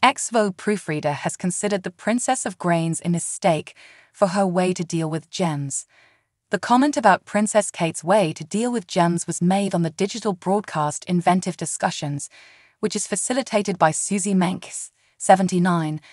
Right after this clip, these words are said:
the previous Vogue manager. The notable pundit, who in twenty fourteen got an O B E from the late sovereign for her work in design news coverage,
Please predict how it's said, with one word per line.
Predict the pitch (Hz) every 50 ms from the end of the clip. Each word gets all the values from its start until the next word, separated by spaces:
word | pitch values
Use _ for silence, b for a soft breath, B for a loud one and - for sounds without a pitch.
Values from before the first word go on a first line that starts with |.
| b b b b b b
the | b 202 180
previous | - - 247 277 262 285 277 285 269 -
Vogue | - 175 180 170 170 170 165
manager. | 170 165 156 151 151 139 - 156 143 143 143 - _ _ _ _ _ _ _ _ _ _ _ _ _ _ _
The | - 208
notable | 214 214 226 226 - 240 262 240
pundit, | - - - 175 170 151 156 - - - b b b b b b
who | b 202 202
in | 190 180
twenty | 180 - - 202 226 226 - 262
fourteen | - - 208 196 180 - - 180 165 160 156
got | 151 - 170 -
an | 170 165 - -
O | 175 170
B | 160 - 170
E | 165 160 165 160 156 160
from | 151 - 160 156
the | 156
late | 151 156 170 196 -
sovereign | - - - 190 175 160 - 160 156 151 156 151 B B B B B
for | B -
her | 180 175 202 202
work | 190 185 208 214 220 214 - -
in | 185 175
design | 170 156 - 170 160 165 165 165 160
news | 170 180 196 202 -
coverage, | - - 156 - 151 147 147 151 -